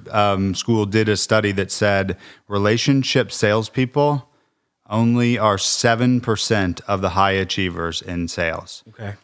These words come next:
Speaker 1: And eighty-three percent of the highest performing salespeople are challengers.
Speaker 2: Okay. Okay.
Speaker 1: And the challenger a-, basically forces self-discovery on the,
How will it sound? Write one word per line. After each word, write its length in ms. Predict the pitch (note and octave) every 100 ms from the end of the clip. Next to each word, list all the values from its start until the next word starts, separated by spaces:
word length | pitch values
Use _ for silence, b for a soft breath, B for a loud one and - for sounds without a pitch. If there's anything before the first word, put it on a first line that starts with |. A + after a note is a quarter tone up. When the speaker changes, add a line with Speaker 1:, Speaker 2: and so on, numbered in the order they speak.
| _
Speaker 1:
And 500 | A2 G#2+ G#2 G#2 G2 -
eighty-three 680 | - C3 D3+ C3 - A#2+ C3
percent 640 | B2 B2 - A#2+ G2+ F2+ -
of 220 | G#2 G2
the 100 | F#2+
highest 500 | G#2+ A2 B2 A#2+ -
performing 480 | A2 - G#2+ G#2 F#2
salespeople 560 | G2 F#2+ - F2+ F2+
are 100 | E2+
challengers. 800 | - F2+ E2+ D#2+ E2 - - - _
Speaker 2:
Okay. 280 | A2+ G#2+ - _ _ _ _ -
Okay. 100 | G#2
Speaker 1:
And 80 |
the 80 | B2
challenger 1000 | - C3 C3+ D#3 D#3+ B2+ A#2+ A2 G#2+ - - _ - _ _ _ -
a-, 340 | A2+ A#2+ A#2+
basically 720 | A2+ G#2+ A#2+ - B2 B2+ A#2
forces 580 | G2+ - A2+ A2+ - G#2
self-discovery 960 | - A#2 A2+ - G2+ - A#2+ G#2+ G2+ F#2+
on 160 | F#2+
the, 140 | F#2+